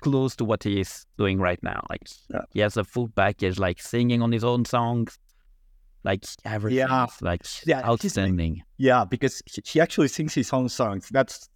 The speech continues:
Speaker 2: something that I think that, well, not a lot of people know,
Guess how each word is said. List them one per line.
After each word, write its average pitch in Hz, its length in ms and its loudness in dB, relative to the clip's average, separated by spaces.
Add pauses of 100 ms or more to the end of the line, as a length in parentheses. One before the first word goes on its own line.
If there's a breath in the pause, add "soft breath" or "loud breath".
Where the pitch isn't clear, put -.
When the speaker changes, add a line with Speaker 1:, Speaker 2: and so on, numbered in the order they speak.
Speaker 2:
something 139 360 0
that 120 140 4
I 123 120 4
think 135 300 -4
that, 110 220 -2
well, 143 200 0 (600)
not 147 320 2 (180)
a 139 80 -2
lot 147 200 4
of 156 120 0
people 156 320 2
know, 156 380 2